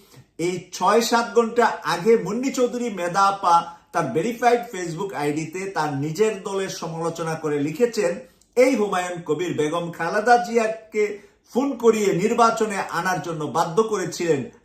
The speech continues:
আঠারো সালে। অমিত শাহকে ফোন করিয়েছিলেন বেগম খালেদা জিয়ার কাছে। প্রিয় দর্শক, আমার জানতে চাওয়া আছে, এই ধরনের লোকজন যদি জাতিসংঘে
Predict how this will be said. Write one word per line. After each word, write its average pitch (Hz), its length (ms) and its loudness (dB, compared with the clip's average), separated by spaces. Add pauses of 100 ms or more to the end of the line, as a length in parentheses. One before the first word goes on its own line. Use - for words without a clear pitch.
(100)
আঠারো 160 360 0
সালে। 110 340 -6 (420)
অমিত 226 380 -2
শাহকে 196 1120 -2 (100)
ফোন 202 220 -4
করিয়েছিলেন 175 840 -2
বেগম 156 300 -2
খালেদা 240 380 2
জিয়ার 208 420 0
কাছে। 233 500 -4 (480)
প্রিয় 254 140 0
দর্শক, 277 280 0 (260)
আমার 214 360 4 (540)
জানতে 185 400 2
চাওয়া 214 340 4
আছে, 170 580 -2
এই 226 420 4
ধরনের 190 420 -4
লোকজন 160 440 -4
যদি 165 280 -2
জাতিসংঘে 160 880 -4